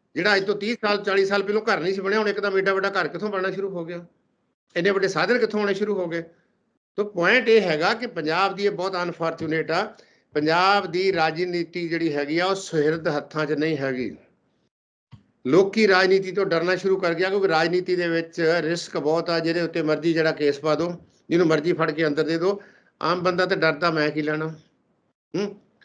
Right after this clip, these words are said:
ਆਮ ਬੰਦਾ ਤਾਂ ਇਸ ਕਰਕੇ ਡ-, ਡਰਦਾ ਹੈਗਾ ਵੀ ਕਿਤੇ ਮੈਂ ਫਸ ਗਿਆ ਤੇ ਮੈਨੂੰ ਕਿਸੇ ਨੇ ਨਿਕਲ ਨਹੀਂ ਦੇਣਾ,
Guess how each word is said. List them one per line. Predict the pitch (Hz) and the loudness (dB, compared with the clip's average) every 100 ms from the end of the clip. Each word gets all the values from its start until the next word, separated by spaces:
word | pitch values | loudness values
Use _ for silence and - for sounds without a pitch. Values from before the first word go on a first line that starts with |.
| _ _ _ | _ _ _
ਆਮ | 139 165 | 0 2
ਬੰਦਾ | 180 190 | 2 2
ਤਾਂ | 170 | 2
ਇਸ | 175 | 0
ਕਰਕੇ | 226 208 202 202 | 2 2 2 0
ਡ-, | 170 196 | -2 -4
ਡਰਦਾ | 165 160 165 165 | 0 0 0 0
ਹੈਗਾ | 156 165 | 0 0
ਵੀ | 165 | -2
ਕਿਤੇ | 160 165 | -6 -4
ਮੈਂ | 165 | -4
ਫਸ | 165 147 156 | -2 -4 -2
ਗਿਆ | 170 160 165 - - _ | -2 0 -2 -6 -18 _
ਤੇ | 160 | -2
ਮੈਨੂੰ | 170 165 | -2 -2
ਕਿਸੇ | 165 | 0
ਨੇ | 165 | 0
ਨਿਕਲ | 139 147 180 | 0 0 0
ਨਹੀਂ | 175 | 0
ਦੇਣਾ, | 151 151 | 0 -2